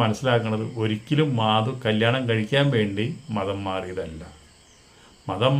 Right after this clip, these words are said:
മാറി യേശുവിൻ്റെ മകളായി ജീവിച്ചുകൊണ്ടിരിക്കുമ്പോഴാണ് വിവാഹം നടന്നത്. അപ്പോൾ അന്നത്തെ കാലത്തൊക്കെ ചിലരൊക്കെ മാധു വിശ്വസിച്ചിരുന്നതും മറ്റുള്ള കാര്യങ്ങളുണ്ട്. മതം മാറ്റാനായിട്ട്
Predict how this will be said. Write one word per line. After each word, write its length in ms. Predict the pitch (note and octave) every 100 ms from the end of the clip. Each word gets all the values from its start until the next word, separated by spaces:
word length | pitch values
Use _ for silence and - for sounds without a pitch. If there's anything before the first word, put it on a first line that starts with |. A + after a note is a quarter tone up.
| B2+
മാറി 320 | A2+ A2 A#2 - - - A2
യേശുവിൻ്റെ 400 | G#2+ A2 C#3 C3+ A2+
മകളായി 320 | G#2+ A2+ A2 G2+
ജീവിച്ചുകൊണ്ടിരിക്കുമ്പോഴാണ് 1080 | G2+ G2+ A#2 A2+ A2+ G#2 G#2+ A2 F#2+ G2 C#3+ - - - - _ -
വിവാഹം 380 | G2+ F#2+ D#2+ F#2+
നടന്നത്. 340 | F2 F2 F2 - - - - - - - -
അപ്പോൾ 220 | F#2+ B2 C3+ - - - - - _ A2
അന്നത്തെ 260 | A2+ A2+ C3+
കാലത്തൊക്കെ 380 | C3 B2 B2+ B2+ B2+
ചിലരൊക്കെ 380 | A#2+ A#2+ B2+ A#2+ C3 B2 A#2 A2+
മാധു 220 | G#2+ A2+ B2+
വിശ്വസിച്ചിരുന്നതും 760 | B2 B2+ A2 G#2+ B2+ A#2 A2+ A#2+
മറ്റുള്ള 240 | A2+ A2 A#2 A#2
കാര്യങ്ങളുണ്ട്. 500 | G#2+ G#2 A2 G2 G#2 - - - -
മതം 240 | G2+ G#2+ B2 A#2+
മാറ്റാനായിട്ട് 720 | A2 A2 A2 A2+ A2 G#2+